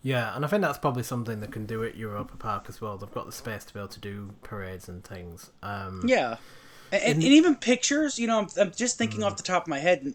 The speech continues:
Speaker 2: and this is not anything that I've heard rumblings of, but, you know, I, I was a theater major when I was in college, and, um, to take pictures with characters, you could be six feet apart.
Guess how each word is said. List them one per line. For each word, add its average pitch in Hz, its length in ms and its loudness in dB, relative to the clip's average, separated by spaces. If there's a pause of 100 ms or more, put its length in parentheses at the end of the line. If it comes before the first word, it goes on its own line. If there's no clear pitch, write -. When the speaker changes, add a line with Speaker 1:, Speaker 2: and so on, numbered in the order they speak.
Speaker 2:
and 180 140 2
this 214 160 4
is 175 100 -2
not 165 240 6
anything 165 380 0
that 135 260 -2
I've 131 220 0
heard 123 260 -4
rumblings 147 480 0
of, 123 320 0
but, 127 300 0 (840)
you 185 80 -4
know, 202 140 6
I, 202 200 4
I 208 120 6
was 262 180 4
a 240 60 2
theater 226 320 4
major 113 560 0
when 139 180 2
I 151 80 8
was 143 140 4
in 131 100 0
college, 101 640 -8 (100)
and, 135 580 4 (680)
um, 135 480 6 (1500)
to 165 100 -6
take 226 300 2
pictures 208 440 0
with 170 160 -2
characters, 233 760 2
you 196 240 2
could - 420 0
be 180 120 -2
six - 340 0
feet 135 200 2
apart. 117 440 0